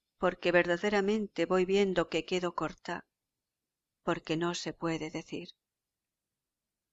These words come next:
Ello es un arrobamiento de sentidos y potencias para todo lo que no es, como he dicho,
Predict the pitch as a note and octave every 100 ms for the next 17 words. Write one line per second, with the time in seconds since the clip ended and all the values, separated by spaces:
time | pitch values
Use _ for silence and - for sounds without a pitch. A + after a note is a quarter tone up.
0 | _ _ _ _ _ _ _ _ _ _
1 | G#3+ A3 G#3+ G#3 A3 G#3+ G3+ F#3+ F3 E3+
2 | F3+ F#3 F3 E3+ E3 - E3+ - F#3+ E3+
3 | E3+ - - _ _ _ _ F#3 - E3
4 | - F3+ F3 F3 F3+ - - _ _ _
5 | _ _ _ F3 E3+ E3 G#3 G3+ F#3+ F3
6 | - E3+ F#3+ G3 F#3+ - - _ _ _
7 | _ _ _ - E3+ D#3+ E3+ E3+ F3 -
8 | F3+